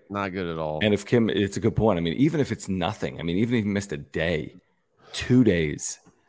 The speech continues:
Speaker 2: it's
Speaker 1: Mm-hmm.
Speaker 2: something.
Speaker 1: Yeah.
Speaker 2: You know, even if it's nothing, it's something because of that. I mean, that, that's a, that's a really good point, and that speaks to their depth.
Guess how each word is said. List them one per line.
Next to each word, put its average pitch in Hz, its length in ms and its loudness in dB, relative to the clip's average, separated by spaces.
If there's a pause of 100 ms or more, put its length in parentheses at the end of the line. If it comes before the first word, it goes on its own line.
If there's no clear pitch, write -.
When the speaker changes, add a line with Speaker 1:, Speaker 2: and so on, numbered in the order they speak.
(180)
Speaker 2:
it's 92 100 -8
Speaker 1:
Mm-hmm. - 20 -8
Speaker 2:
something. 113 500 -2 (500)
Speaker 1:
Yeah. 107 160 0
Speaker 2:
You 135 80 4
know, 80 320 -2
even 120 180 2
if 104 80 0
it's - 180 -4
nothing, 95 420 0
it's - 180 -4
something 92 340 -2
because 85 300 -2
of 82 80 -4
that. 78 280 0
I 76 40 -4
mean, 85 140 -2
that, 95 180 0
that's 131 200 0
a, 123 40 -2
that's 98 320 -2
a - 20 -2
really 90 280 0
good 85 200 -4
point, 87 400 -6 (100)
and 90 140 -6
that 98 180 0
speaks - 300 0
to - 100 -8
their 127 120 4
depth. - 340 0